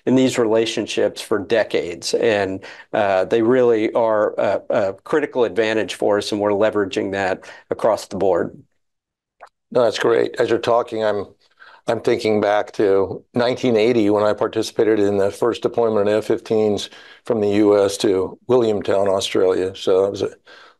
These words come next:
Speaker 2: long time ago, and they continue to be an ex-, impressive, uh, uh, ally. Um, shifting gears just a little bit, but certainly directly related, um, you know, we understand that the Air Force is spending considerable time,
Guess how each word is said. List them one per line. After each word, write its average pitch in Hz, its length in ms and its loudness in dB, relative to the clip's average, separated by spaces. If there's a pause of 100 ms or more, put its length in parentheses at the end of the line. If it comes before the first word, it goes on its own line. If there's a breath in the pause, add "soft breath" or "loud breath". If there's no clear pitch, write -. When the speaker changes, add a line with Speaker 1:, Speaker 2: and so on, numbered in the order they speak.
Speaker 2:
long 110 240 0
time 110 240 2
ago, 104 320 2
and 101 240 -4
they 110 160 0
continue 110 500 0
to 95 140 0
be 101 180 0
an 98 140 0
ex-, - 300 -8
impressive, 104 840 -2 (140)
uh, 95 300 0 (340)
uh, - 160 -2 (100)
ally. 92 420 2 (640 loud breath)
Um, 107 400 0
shifting 165 400 2
gears 131 240 4
just 135 220 0
a 139 60 2
little 135 400 2
bit, 107 380 0
but 120 180 -2
certainly 156 580 0
directly 120 480 0
related, 107 720 0 (580 loud breath)
um, 113 440 -4 (380)
you 139 80 0
know, 135 60 2
we 147 140 2
understand 135 420 -2
that 117 80 -2
the 117 100 -2
Air 117 140 2
Force 120 260 -2
is 98 80 -6
spending 110 500 -2 (300)
considerable 120 680 0
time, 104 640 -2